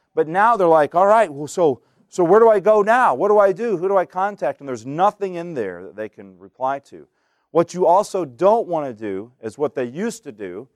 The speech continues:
and they used to have this stamp, and they would stamp the book, and they would say something like, "Seventh-day Adventist Church," whatever. And they would, uh,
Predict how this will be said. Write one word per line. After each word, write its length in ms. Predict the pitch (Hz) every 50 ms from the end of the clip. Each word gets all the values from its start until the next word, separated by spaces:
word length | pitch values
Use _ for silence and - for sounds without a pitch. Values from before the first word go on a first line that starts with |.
| _ _ _ _ _ _ _
and 100 | 120 143
they 60 | 185
used 160 | 185 - -
to 80 | 151 135
have 340 | - 156 165 170 165 135
this 200 | 127 143 135 -
stamp, 680 | - - - - - 202 214 208 151 101 87 - _ _ _ _ _ _ _ _ _ _ _ _ -
and 120 | 120 135
they 80 | 151 156
would 160 | 143 139 117
stamp 540 | - - - - 185 185 196 208 202 - -
the 80 | 185
book, 440 | 143 120 156 185 170 120 - _ _ _ _ _ _ _ _ _ _ _
and 100 | - 135
they 40 | 147
would 180 | 147 151 139 -
say 440 | - - 175 160 156 151 151 143 135
something 420 | - - 170 165 - 165 165 160
like, 300 | 151 147 135 117 104 _
"Seventh-day 640 | - - - - 165 185 175 185 165 - 170 156 151
Adventist 480 | 151 151 147 139 151 143 135 - _
Church," 520 | - 165 147 120 95 85 _ _ _ _ _ _
whatever. 520 | 98 107 123 135 143 135 107 85 73 64 _ _ _ _ _ _ _ _ _ -
And 140 | 104 107 120
they 120 | 139 147
would, 360 | 139 135 131 123 113 101 98
uh, 400 | 110 110 107 101 95 90 90 87